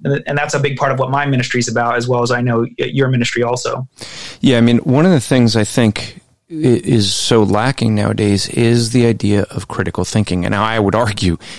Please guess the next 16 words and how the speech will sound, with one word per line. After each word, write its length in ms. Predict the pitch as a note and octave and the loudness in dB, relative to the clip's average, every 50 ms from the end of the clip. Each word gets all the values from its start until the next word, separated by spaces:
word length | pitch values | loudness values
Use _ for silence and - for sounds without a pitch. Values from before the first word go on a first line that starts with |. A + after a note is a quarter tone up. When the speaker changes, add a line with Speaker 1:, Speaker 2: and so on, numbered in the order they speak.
| - _ | -10 _
Speaker 2:
you 140 | - A2+ - | -2 -2 -2
can't 280 | - - B2 A#2+ A2 | 0 0 0 0 0
teach 260 | - - A2 - - | 0 -2 -2 -2 -2
critical 340 | - - A#2 G#2+ G2+ - G#2 | -2 -2 -2 -2 0 -2 -2
thinking 420 | - - A2 G#2 - G#2 G2+ G2 - _ _ | 0 0 -2 0 2 0 0 0 -2 _ _
and 260 | - A#2 G#2+ G#2+ G#2 G#2 | -2 2 2 4 4 4
evolution 540 | G2+ F#2 G2+ G2 G#2+ G#2+ G2+ - - G#2+ | 2 2 2 4 4 4 2 2 2 0
at 120 | F#2+ - - | 0 0 -2
the 80 | F#2+ | -2
same 340 | F2 - - G#2 F#2+ F#2 E2+ | -2 0 0 0 0 0 0
time 440 | - - B2 A#2 A2 G2 F#2+ F#2 F2+ | 0 0 0 2 2 2 2 2 2
because 680 | F2 F#2+ F2+ - _ _ _ _ - G#2 G2+ F2 - | 2 0 -2 -2 _ _ _ _ 0 0 0 0 -2
people 360 | - _ - G#2+ G#2+ - G2+ | -8 _ -2 -2 -2 0 -2
would 120 | F2+ - - | -4 -4 -2
quickly 300 | - - G#2+ - G#2+ G#2 | -4 -4 -2 0 0 2
realize, 680 | G2+ G2 G2 G2+ G#2+ G#2 G2 F#2 F#2+ G2 - - - | 2 2 2 4 2 2 2 0 0 0 -2 -4 -6